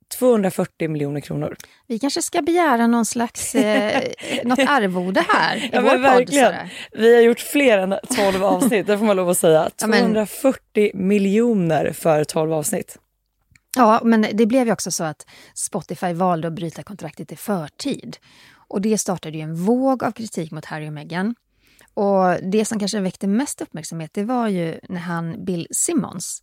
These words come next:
Speaker 2: som är chef för en av Spotifys podcastavdelningar, rasade över parets inkompetens. I sin podd, eh, så kallar han Harry och Meghan för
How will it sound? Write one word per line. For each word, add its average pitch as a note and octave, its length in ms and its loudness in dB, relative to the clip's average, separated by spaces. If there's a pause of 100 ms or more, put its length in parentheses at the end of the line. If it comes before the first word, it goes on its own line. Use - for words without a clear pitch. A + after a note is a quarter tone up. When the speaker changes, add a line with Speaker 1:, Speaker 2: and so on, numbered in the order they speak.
(120)
Speaker 2:
som F#3 220 -6
är E3+ 60 -6
chef A3 300 -4
för - 100 -14
en D#3 120 -12
av D#3 40 -12
Spotifys D#3 640 -12
podcastavdelningar, E3 1120 -8 (500)
rasade A3 880 -2
över F3 220 -8
parets F3 560 -10
inkompetens. - 1200 -12 (500)
I A#3+ 80 -8
sin B3+ 240 -2
podd, A3+ 320 -4 (200)
eh, F#3 320 -4
så E3+ 120 -8
kallar E3 260 -8
han D#3+ 100 -10
Harry D#3+ 280 -6
och E3 40 -8
Meghan D3+ 280 -10
för D3+ 300 -12